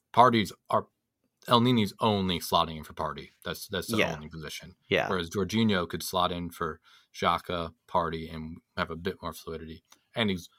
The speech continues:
Speaker 2: Yeah.
Speaker 1: much better going forward than El Nini as
Speaker 2: His,
Speaker 1: well.
Speaker 2: his progressive passes
Speaker 1: Yeah, much
Speaker 2: ability
Speaker 1: better.
Speaker 2: is
Speaker 1: His vision
Speaker 2: way
Speaker 1: as
Speaker 2: better.
Speaker 1: well.
Speaker 2: Yes. Um, the, he had a really, really nice pass to Saka to set up that first one that you talked about where he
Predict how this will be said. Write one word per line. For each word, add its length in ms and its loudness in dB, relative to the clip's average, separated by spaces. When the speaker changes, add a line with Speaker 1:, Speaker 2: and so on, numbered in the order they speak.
Speaker 2:
Yeah. 120 -4
Speaker 1:
much 400 4
better 180 6
going 260 2
forward 360 -4
than 100 -8
El 140 -8
Nini 340 -12
as 60 -10
Speaker 2:
His, 180 12
Speaker 1:
well. 240 -4
Speaker 2:
his 220 10
progressive 640 10
passes 640 8
Speaker 1:
Yeah, 100 0
much 400 6
Speaker 2:
ability 640 4
Speaker 1:
better. 100 10
Speaker 2:
is 80 8
Speaker 1:
His 80 -2
vision 200 6
Speaker 2:
way 180 8
Speaker 1:
as 60 0
Speaker 2:
better. 120 2
Speaker 1:
well. 240 0
Speaker 2:
Yes. 500 2
Um, 440 2
the, 100 6
he 180 8
had 180 12
a 80 12
really, 760 10
really 580 10
nice 300 6
pass 500 6
to 120 -2
Saka 580 4
to 100 6
set 280 12
up 200 10
that 160 6
first 260 6
one 120 0
that 80 -2
you 100 -4
talked 280 0
about 220 2
where 100 2
he 140 0